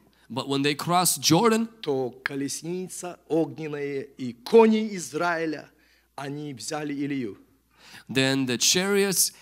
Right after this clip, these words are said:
Speaker 1: and the horses of Israel, they picked up Elijah.
Speaker 2: И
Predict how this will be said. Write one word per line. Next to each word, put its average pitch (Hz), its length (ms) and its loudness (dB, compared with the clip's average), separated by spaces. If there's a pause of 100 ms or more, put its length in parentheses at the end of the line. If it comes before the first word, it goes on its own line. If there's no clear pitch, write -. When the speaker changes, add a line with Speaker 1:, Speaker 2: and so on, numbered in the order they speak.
(160)
Speaker 1:
and 156 440 2 (200)
the 120 160 -2
horses 185 580 4
of 165 160 -2
Israel, 151 460 2
they 131 180 0
picked 196 420 -2
up 180 240 0
Elijah. 123 560 -2 (240)
Speaker 2:
И 123 380 -6